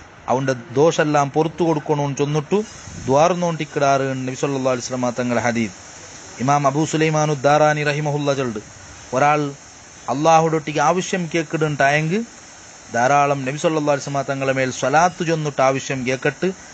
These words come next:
അവസാനം സ്വലാത്ത് കൊണ്ട് അവസാനിപ്പിക്കട്ട്. അള്ളാഹു ഈ രണ്ടും സ്വലാത്ത് സ്വീകരിക്കട. സ്വലാത്ത് സ്വീകരിക്കുമ്പോ അതിരിടലുള്ളതും അവൻ സ്വീകരിക്കട. അള്ളാഹു കരീമാണ്, അതുകൊണ്ട് സ്വലാത്തിലൂടെ അടുക്കട്ട്. ഒരിക്കലും സ്വലാത്തിനെ അള്ളാഹു റദ്ദാക്കില്ല, തള്ളില്ല.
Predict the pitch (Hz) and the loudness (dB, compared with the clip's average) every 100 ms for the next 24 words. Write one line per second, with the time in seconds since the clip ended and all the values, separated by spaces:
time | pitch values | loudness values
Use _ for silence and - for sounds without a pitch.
0 | - - 117 127 143 131 131 123 123 143 | -18 -2 2 2 2 2 0 -2 2 4
1 | 160 - 151 143 123 131 151 156 143 156 | 2 0 -2 0 0 0 0 0 -4 -4
2 | - 160 - 196 - - - - 120 135 | 0 0 0 -4 -6 -20 -20 -6 -2 2
3 | 135 127 135 139 131 143 175 185 175 160 | 4 2 0 -2 0 0 2 0 0 0
4 | 147 143 - 127 139 131 123 123 107 - | 2 2 0 -4 -2 -2 -2 -2 -4 -6
5 | - - - - 135 180 196 196 175 185 | -16 -20 -6 0 4 4 0 -4 -4 0
6 | 185 180 175 165 156 143 151 151 151 190 | 0 -2 -4 0 2 2 2 2 2 2
7 | 196 196 190 180 180 151 165 156 156 156 | 2 2 2 0 0 0 0 -2 -4 -2
8 | 147 143 143 127 123 131 131 127 117 123 | -2 -2 0 2 2 4 2 2 -2 -2
9 | 135 131 123 113 - - - - 127 156 | 0 0 0 -2 -6 -16 -18 -6 -2 2
10 | 160 151 139 135 147 180 190 214 185 175 | 2 0 0 2 4 4 2 -2 0 2
11 | 196 190 160 147 - 135 - 123 113 - | 4 4 2 0 -2 -4 -4 -6 -8 -12
12 | - 131 147 - 143 135 123 131 151 160 | -12 -8 -6 -2 -2 -2 -2 2 4 2
13 | - 151 131 131 127 123 120 120 127 127 | 2 0 0 2 0 2 -2 -2 0 0
14 | - 120 113 127 131 123 117 110 | -2 -2 -2 0 -2 -2 -2 -2